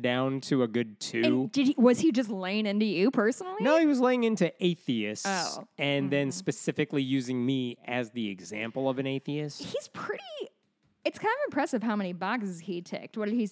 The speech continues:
Speaker 2: he, uh, said queers.
Speaker 1: Mm-hmm.
Speaker 2: He said
Speaker 1: There
Speaker 2: what
Speaker 1: was sodomy in there.
Speaker 2: Sodomy. God, with the
Speaker 1: Uh-huh.
Speaker 2: sodomy. What
Speaker 1: That
Speaker 2: was the
Speaker 1: it's
Speaker 2: other one?
Speaker 1: weird to him that I
Speaker 2: Well,
Speaker 1: would defend L G B T Q people.
Speaker 2: Sure. Uh, he was fat shaming.
Speaker 1: Oh, yeah, there was that.
Speaker 2: He was, uh, made fun of people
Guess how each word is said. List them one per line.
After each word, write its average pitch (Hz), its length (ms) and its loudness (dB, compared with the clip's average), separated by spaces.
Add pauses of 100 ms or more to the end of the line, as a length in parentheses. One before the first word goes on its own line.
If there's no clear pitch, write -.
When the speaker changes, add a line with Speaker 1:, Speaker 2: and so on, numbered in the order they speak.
Speaker 2:
he, 190 520 0
uh, 175 460 -2 (260)
said 175 360 -4
queers. 349 840 -4
Speaker 1:
Mm-hmm. 135 680 -6
Speaker 2:
He 196 460 -2
said 180 840 -2
Speaker 1:
There 135 120 0
Speaker 2:
what 196 60 4
Speaker 1:
was - 80 -2
sodomy 131 440 0
in 127 160 -2
there. 127 300 0
Speaker 2:
Sodomy. 196 760 0
God, 190 540 0
with - 80 -4
the 123 80 0
Speaker 1:
Uh-huh. 117 200 2
Speaker 2:
sodomy. 185 580 0
What - 80 0
Speaker 1:
That 135 100 2
Speaker 2:
was 220 100 0
the 247 140 -2
Speaker 1:
it's 151 100 2
Speaker 2:
other 135 140 -2
one? 139 120 0
Speaker 1:
weird 147 340 2
to 147 120 0
him 139 420 0 (200)
that 131 280 0
I 123 100 0
Speaker 2:
Well, 127 100 2
Speaker 1:
would 123 140 -2
defend 120 640 -4
L 139 160 -2
G 135 100 -6
B 139 140 -4
T 147 180 -12
Q 151 220 -4
people. 156 440 -4
Speaker 2:
Sure. 220 440 2
Uh, 202 100 2
he 220 140 2
was 185 120 -4
fat - 380 -4
shaming. 262 840 0
Speaker 1:
Oh, 240 80 0
yeah, 180 280 0
there 117 120 -6
was 110 180 -8
that. 120 320 -2
Speaker 2:
He 220 220 -6
was, 190 1200 -4
uh, 190 180 0
made 202 240 0
fun 208 160 -4
of 190 220 -4
people 185 400 -2